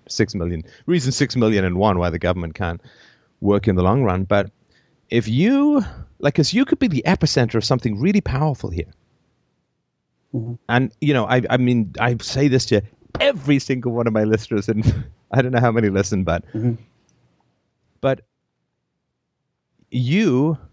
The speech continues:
Speaker 1: like, your sons, your son, by, by pushing back on this teacher's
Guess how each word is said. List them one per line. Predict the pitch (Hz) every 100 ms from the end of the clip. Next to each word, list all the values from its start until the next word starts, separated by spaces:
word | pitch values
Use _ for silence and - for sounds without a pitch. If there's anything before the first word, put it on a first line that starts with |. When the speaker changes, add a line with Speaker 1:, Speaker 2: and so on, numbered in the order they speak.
| _ _ -
Speaker 1:
like, | 131 123
your | 139 190
sons, | 226 - 127 156 339 349 - - - _ _ _ _ _ _ _ _ _ _ _ _ _ _ _ _
your | 165 247
son, | - 247 294
by, | 233 160
by | 147 143
pushing | 139 190 - 196
back | 170 165 -
on | 139
this | 123
teacher's | - 127 127 123 98 -